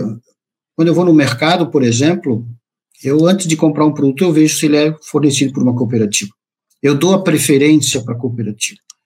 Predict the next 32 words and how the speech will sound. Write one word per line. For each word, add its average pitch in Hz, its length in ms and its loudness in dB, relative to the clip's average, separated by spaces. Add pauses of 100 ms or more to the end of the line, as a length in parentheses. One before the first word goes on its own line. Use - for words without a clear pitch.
(100)
Eu 139 160 2
compro 185 360 2
um 165 80 4
produto 151 560 2
de 127 160 -2
uma 131 220 2
cooperativa. 120 720 -6 (800)
É 151 80 0
uma 190 160 4
intercooperação 190 840 0 (240)
pessoal. 202 600 -2 (580)
Mas 156 160 2
se - 80 2
eu 240 80 2
tô 233 100 0
fazendo 175 460 2
isso 156 180 0
e - 60 -10
todos 165 280 -2
fizerem 127 460 2
isso, 185 260 0
as 196 140 0
cooperativas, 143 1080 0
em, 156 100 4 (240)
por 170 120 -2
si - 160 -4
só, 143 280 0
já 165 120 0
vão, 143 340 0 (960)
é, 117 300 0
vender 123 360 0
bastante, 139 760 -2